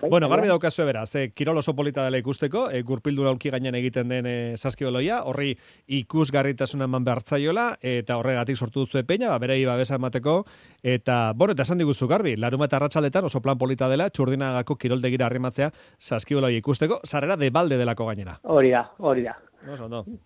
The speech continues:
Speaker 1: Gainera gu elkartzen gara, normalean, pues, hori, eh, gure peñan, da, da, justo dago Santa Lucia kalean,
Speaker 2: Mhm.
Speaker 1: doa bodega ditzen da taberna batean, eta hor elkartzen gara,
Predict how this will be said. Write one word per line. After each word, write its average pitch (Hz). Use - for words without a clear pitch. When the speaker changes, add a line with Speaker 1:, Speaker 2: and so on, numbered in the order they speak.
Speaker 1:
Gainera 131
gu 135
elkartzen 139
gara, 147
normalean, 127
pues, 120
hori, 123
eh, 117
gure 113
peñan, 190
da, 123
da, 135
justo 135
dago 123
Santa 127
Lucia 127
kalean, 160
Speaker 2:
Mhm. 143
Speaker 1:
doa 123
bodega 127
ditzen 127
da 127
taberna 139
batean, 196
eta 131
hor 113
elkartzen 127
gara, 254